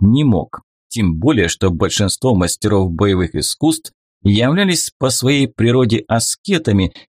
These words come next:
и не сильно обращали внимание на внешние атрибуты. Вероятно, самым большим исключением здесь являлся мастер Волгон, но Сонг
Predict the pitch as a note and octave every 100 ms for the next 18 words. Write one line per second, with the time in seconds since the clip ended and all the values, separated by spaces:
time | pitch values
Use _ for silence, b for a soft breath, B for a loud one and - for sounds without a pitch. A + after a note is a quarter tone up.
0 | _ A#3+ G#3+ F3+ - G#3 G3+ E3+ - D3
1 | D3 C#3 - D3 C3 B2+ C3+ D3+ C#3+ B2+
2 | A2+ A2 G#2 A2+ A2 G2 - A2 G#2 G#2
3 | - C3 C#3 G2+ - - - _ _ _
4 | - F#2 F#2 F2+ D#2 C3 D3+ F#2+ E2+ -
5 | - D3 B2+ G2+ E2 G2 F2+ G#2+ F#2 F2
6 | - E2 G#2 E3 E3 D3+ C#3 A#2 F#2 A#2+
7 | D#3 - A#2 A2 A#2 A#2+ - A2 G2+ G#2+
8 | G#2 - G2+ G2 G2 G#2 G#2+ A#2+ E3 G2
9 | E2 _ _ _ _ G#2 D3 F3 - A#3
10 | -